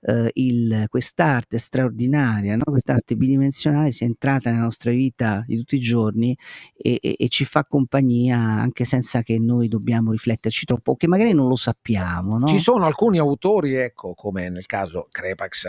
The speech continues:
Speaker 2: è un nome
Speaker 1: Certo.
Speaker 2: naturalmente popolarissimo, però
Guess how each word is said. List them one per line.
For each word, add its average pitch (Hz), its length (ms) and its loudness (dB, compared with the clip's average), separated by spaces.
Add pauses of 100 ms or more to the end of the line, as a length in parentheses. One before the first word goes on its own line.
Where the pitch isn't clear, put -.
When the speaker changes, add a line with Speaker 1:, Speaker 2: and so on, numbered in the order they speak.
Speaker 2:
è 104 160 -6
un 104 160 -2
nome 127 320 0
Speaker 1:
Certo. 98 520 -2
Speaker 2:
naturalmente 139 1600 0
popolarissimo, 139 1200 0
però 262 260 0